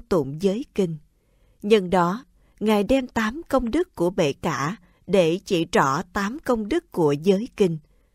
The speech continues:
Việc đó ở trong luật tứ phần,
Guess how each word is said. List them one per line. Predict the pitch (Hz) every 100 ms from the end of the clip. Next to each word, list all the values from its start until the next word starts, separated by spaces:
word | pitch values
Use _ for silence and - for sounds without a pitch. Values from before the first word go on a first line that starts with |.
| _ _ _ _ _
Việc | 185 214 175
đó | 185 208 311 -
ở | 220 165 170
trong | 277 254
luật | 226 190 - -
tứ | 226 302 -
phần, | 226 185 156